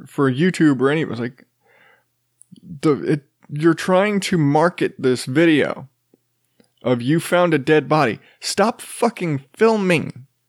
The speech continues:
Or if you're going to keep filming to document, "Oh shit, we found this body, here's what's going on,"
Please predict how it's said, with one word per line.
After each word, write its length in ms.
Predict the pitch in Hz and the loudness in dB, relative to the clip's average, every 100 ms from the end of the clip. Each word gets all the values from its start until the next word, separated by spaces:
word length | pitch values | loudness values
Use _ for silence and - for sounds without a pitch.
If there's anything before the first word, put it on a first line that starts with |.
| _ _ _ _ _ - _ - - | _ _ _ _ _ -20 _ -20 -8
Or 140 | - 175 | 0 2
if 120 | 180 | 2
you're 80 | 180 | 0
going 320 | 170 196 220 | 0 0 -2
to 100 | 196 | -4
keep 300 | 175 - 165 | -6 -4 -6
filming 480 | - - 214 202 160 | -6 -2 0 2 0
to 140 | - 156 | 0 0
document, 640 | 143 185 180 175 143 127 | 0 0 -2 0 0 0
"Oh 140 | 160 | 0
shit, 300 | 165 - 190 | 0 -2 -2
we 120 | 160 151 | -2 -2
found 300 | 165 156 143 | -2 0 0
this 140 | 139 | -2
body, 380 | - 170 160 160 | 0 2 2 0
here's 260 | 147 143 | 0 0
what's 180 | 135 123 | -2 -6
going 280 | - 110 135 | -4 -4 -2
on," 160 | 214 | -2